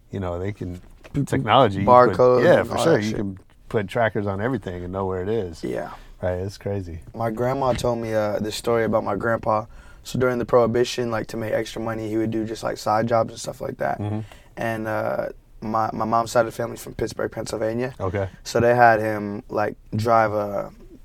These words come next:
Speaker 2: just drive a truck from Pittsburgh to New York or some shit like that. And they were gonna pay him, like, three hundred bucks,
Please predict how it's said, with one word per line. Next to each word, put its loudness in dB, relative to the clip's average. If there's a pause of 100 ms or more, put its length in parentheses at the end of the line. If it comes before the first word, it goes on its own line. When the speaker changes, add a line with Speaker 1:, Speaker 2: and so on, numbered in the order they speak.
(120)
Speaker 2:
just 0
drive 6
a -6
truck 2
from -4
Pittsburgh 2
to -6
New -4
York 2
or -8
some -12
shit -6
like 0
that. -4 (340)
And -6
they 0
were 2
gonna 0
pay 0
him, -2
like, -4
three 8
hundred 2
bucks, 0